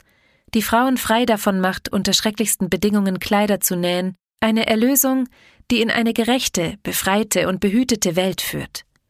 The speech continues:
Sie wird dort Wirklichkeit, wo Menschen ihre Angst verlieren, weil sie wie Jesus ganz auf Gott vertrauen. Der Autor Tilman Haberer beschreibt das so:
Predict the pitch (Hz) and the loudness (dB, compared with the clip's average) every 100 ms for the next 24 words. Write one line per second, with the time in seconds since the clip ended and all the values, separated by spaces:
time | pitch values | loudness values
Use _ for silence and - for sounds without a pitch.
0 | _ - - - - - 226 240 226 220 | _ -20 -18 -16 -4 0 2 0 2 2
1 | 269 247 220 240 220 - 196 190 185 175 | 2 2 0 0 -2 -2 -2 -2 -2 0
2 | 180 226 - 196 185 175 - 196 208 - | 0 2 0 0 0 0 0 0 0 -2
3 | 180 170 190 185 180 175 - - 196 196 | -2 0 0 0 -4 -6 -12 -4 0 0
4 | 214 208 208 190 202 220 247 - - 202 | 2 2 2 2 2 2 2 0 0 0
5 | 208 - 208 - 196 180 - - - 147 | 0 0 -2 -2 -4 -2 -6 -4 -2 -4
6 | - _ _ _ _ _ _ _ _ _ | -4 _ _ _ _ _ _ _ _ _
7 | - 202 - - 269 - 226 208 226 220 | 0 2 2 2 0 2 0 2 2 2
8 | 190 165 185 180 185 196 240 254 262 - | 0 0 0 2 2 2 0 2 0 0
9 | 233 - 233 - 170 160 | 0 0 0 2 0 -4